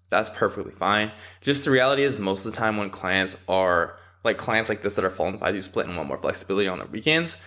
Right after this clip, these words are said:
they're also likely eating foods that are a little bit fattier, which is why, just to make it easier to hit their macros,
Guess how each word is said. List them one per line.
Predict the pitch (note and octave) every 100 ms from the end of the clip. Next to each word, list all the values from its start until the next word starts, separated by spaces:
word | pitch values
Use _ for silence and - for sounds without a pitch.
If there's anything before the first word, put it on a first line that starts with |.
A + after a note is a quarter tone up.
| - -
they're | B2+ -
also | F#2+ A2 - A2+
likely | G2 G2+ D2
eating | F#2+ F#2+
foods | F#2+ F2 G2
that | G2+
are | F#2
a | D2+
little | C#2 D2 D#2+
bit | D2+ D2+ -
fattier, | - - F#2 G#2 B2 C3+ C#3 - -
which | - A#2
is | C3 B2+
why, | G#2+ F#2+ F#2+ F#2 F#2 F2
just | G#2+ -
to |
make | B2 A2 A2+
it | D2+ -
easier | G2 G2 G2+
to | F#2+
hit | G#2
their | G#2
macros, | F2+ - - B2 B2+ B2+